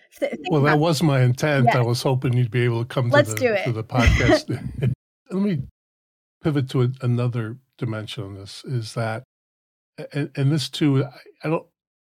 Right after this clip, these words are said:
Speaker 2: I don't remember being addressed well in Laudato Si, but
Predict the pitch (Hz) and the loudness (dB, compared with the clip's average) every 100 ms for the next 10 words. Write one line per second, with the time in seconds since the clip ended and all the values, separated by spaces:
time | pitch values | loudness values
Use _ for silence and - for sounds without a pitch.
0 | - 131 147 - 139 127 117 127 117 107 | -8 -4 -4 -2 0 0 0 0 -2 -2
1 | 95 - 117 101 - - 131 107 104 113 | -8 -8 -6 -6 -8 -12 -8 -6 -6 -8
2 | 131 98 101 98 98 98 101 98 - - | -12 -12 -12 -12 -10 -10 -10 -10 -12 -8
3 | 117 104 101 104 | -6 -6 -10 -14